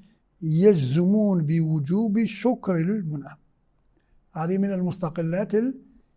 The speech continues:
العقلية. حتى عندنا مسألة لم يذكرها هنا في هذا الكتاب،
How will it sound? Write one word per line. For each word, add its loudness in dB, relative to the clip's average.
العقلية. -2
حتى 0
عندنا 2
مسألة 0
لم -2
يذكرها 0
هنا 0
في -8
هذا -2
الكتاب، -6